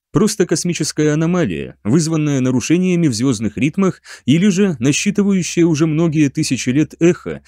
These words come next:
принадлежащее цивилизации, давным-давно ставшей всего лишь прахом минувших эпох. Во всяком случае, именно такие результаты и получали с вероятностью в девяносто пять процентов при изучении подобных систем.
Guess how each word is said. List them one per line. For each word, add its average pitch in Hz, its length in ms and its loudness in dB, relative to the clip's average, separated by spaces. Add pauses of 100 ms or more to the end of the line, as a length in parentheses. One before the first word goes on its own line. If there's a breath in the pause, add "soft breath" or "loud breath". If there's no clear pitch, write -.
(160 loud breath)
принадлежащее 139 800 0
цивилизации, 110 960 -2
давным-давно 170 720 0
ставшей 175 500 -2
всего 156 300 0
лишь 160 220 -2
прахом 165 400 0
минувших 143 540 -2
эпох. - 480 -6 (680)
Во 127 120 2
всяком 180 360 0
случае, 170 600 -2
именно 175 380 2
такие 156 340 2
результаты 123 640 -2 (160 loud breath)
и 175 100 0
получали 190 500 0
с - 100 -6
вероятностью 160 680 0
в 127 60 -2
девяносто 147 480 -2
пять 123 200 -2
процентов 165 600 -2
при 170 180 2
изучении 165 500 0
подобных 120 480 0
систем. - 540 -10